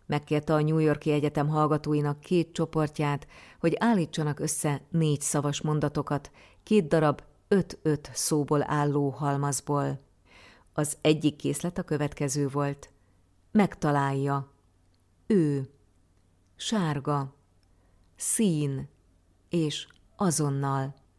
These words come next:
A tanulók másik csoportja esetében a kódolt mondatok olyan szavakat tartalmaztak, amelyek többnyire az idős korhoz kapcsolódnak, például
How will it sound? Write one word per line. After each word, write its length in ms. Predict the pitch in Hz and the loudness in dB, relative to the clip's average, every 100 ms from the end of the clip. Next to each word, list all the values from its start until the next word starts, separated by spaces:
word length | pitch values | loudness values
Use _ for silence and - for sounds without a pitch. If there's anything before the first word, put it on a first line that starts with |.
| _ _ _ | _ _ _
A 160 | - 165 | 0 2
tanulók 520 | 170 165 160 151 139 | 4 4 4 2 2
másik 420 | 147 160 165 156 | 2 2 2 -2
csoportja 480 | - 156 160 151 156 | -4 -4 -2 -2 0
esetében 760 | 147 147 147 147 147 156 165 160 - | -2 -2 -2 -2 -2 -2 -4 -6 -4
a 160 | 175 | -4
kódolt 440 | - 233 190 175 - | 0 0 4 2 2
mondatok 560 | 165 151 147 143 - - | -2 -2 -2 -6 -6 2
olyan 240 | 170 160 | 4 4
szavakat 580 | 147 165 151 147 143 - | 2 0 0 -2 -6 -6
tartalmaztak, 800 | - 160 156 151 147 - 160 156 - - - - - | -2 0 0 0 0 -2 -4 -6 -12 -20 -20 -12 0
amelyek 380 | 190 170 156 | 4 4 4
többnyire 400 | - 233 190 165 | 0 2 2 2
az 220 | 156 147 - | 0 -2 -4
idős 440 | - 190 156 143 - | -4 0 0 0 -2
korhoz 480 | - 151 143 147 - | -4 -2 -2 -4 -4
kapcsolódnak, 800 | 147 147 - 143 147 147 147 - _ _ _ _ | -6 -6 -4 -2 -2 -2 -6 -10 _ _ _ _
például 640 | 247 202 170 156 147 131 | 2 4 2 2 0 -2